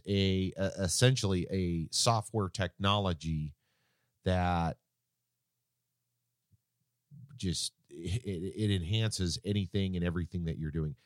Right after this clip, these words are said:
to a degree. There still, it still has to be developed. Let's read this, uh, nvidia article here. "Real-time ray tracing is the biggest leap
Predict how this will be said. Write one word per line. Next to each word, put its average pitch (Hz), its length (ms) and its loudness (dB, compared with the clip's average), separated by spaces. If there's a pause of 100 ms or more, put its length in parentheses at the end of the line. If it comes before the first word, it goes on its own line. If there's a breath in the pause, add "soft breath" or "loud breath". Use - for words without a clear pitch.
(140)
to 135 120 10
a - 20 12
degree. 104 420 6 (140)
There 101 120 8
still, 107 280 4
it 98 60 0
still 107 200 4
has 98 140 6
to - 80 -4
be 87 80 0
developed. 82 340 0
Let's 104 240 2
read 110 240 4
this, 98 340 2
uh, 90 180 4
nvidia 85 540 -2
article 87 360 2
here. 90 180 2
"Real-time 107 680 4
ray 104 180 6
tracing 95 400 0
is 85 120 -4
the 90 80 -2
biggest 113 380 2
leap 104 280 4